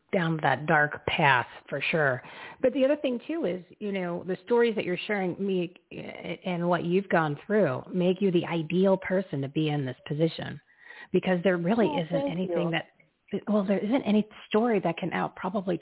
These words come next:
Speaker 1: trump some of the stuff that you've personally gone through. 'Cause you're like, "Pfft, all right, you call that addiction? <laughs> You wanna hear addiction? You wanna, you wanna hear a good story?"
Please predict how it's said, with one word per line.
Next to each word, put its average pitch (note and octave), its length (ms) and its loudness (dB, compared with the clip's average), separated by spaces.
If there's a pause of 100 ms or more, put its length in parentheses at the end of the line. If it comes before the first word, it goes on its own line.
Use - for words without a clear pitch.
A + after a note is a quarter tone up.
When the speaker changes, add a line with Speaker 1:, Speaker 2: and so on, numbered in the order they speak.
Speaker 1:
trump F#3+ 240 -6
some F#3 140 -4
of E3 60 -2
the D#3 160 -4
stuff E3 200 -4
that D#3+ 220 0
you've E3 320 0 (320)
personally F3+ 400 0
gone E3+ 200 0
through. C#3+ 300 -2
'Cause - 180 -14
you're F3+ 100 2
like, E3+ 120 2
"Pfft, - 160 4 (420)
all E3 140 -2
right, B2 220 -4
you D3 160 -4
call D3 180 0
that C3+ 160 2
addiction? F3+ 500 2 (120)
<laughs> G3 260 2
You D#3+ 80 2
wanna F3 160 4
hear F#3 160 4
addiction? D3 400 0
You E3+ 80 2
wanna, A#3 160 2 (100)
you D#4+ 120 2
wanna D4 180 2
hear G3 280 2
a D3+ 60 -8
good A#3 440 0
story?" A#2+ 400 -10